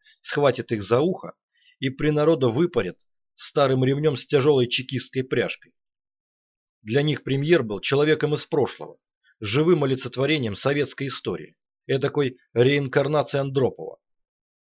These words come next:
Да, именно Андропова, ведь Россия конца девяностых удивительным образом напоминала Советский Союз двадцатилетней давности. Престарелый, впадающий в маразм вождь, его венценосная дочь, героиня скандальной хроники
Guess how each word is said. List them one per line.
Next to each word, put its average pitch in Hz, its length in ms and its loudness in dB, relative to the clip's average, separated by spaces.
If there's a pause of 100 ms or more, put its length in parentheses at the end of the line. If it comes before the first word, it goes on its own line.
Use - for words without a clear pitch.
(440)
Да, 117 320 6
именно 139 380 0
Андропова, 143 560 0
ведь 117 160 -4
Россия 131 400 0
конца 131 360 0
девяностых 113 640 -4 (320)
удивительным 139 800 0
образом 107 440 -2 (160)
напоминала 131 600 2
Советский 117 480 0
Союз 120 480 -4 (280)
двадцатилетней 127 720 -2
давности. 104 580 -4 (640)
Престарелый, 135 600 2
впадающий 127 580 0
в 101 120 -2
маразм 110 500 2
вождь, 135 420 -2 (400)
его 135 240 4
венценосная 131 760 -2
дочь, 147 420 -2 (100)
героиня 120 520 2
скандальной 117 560 0
хроники 113 560 -2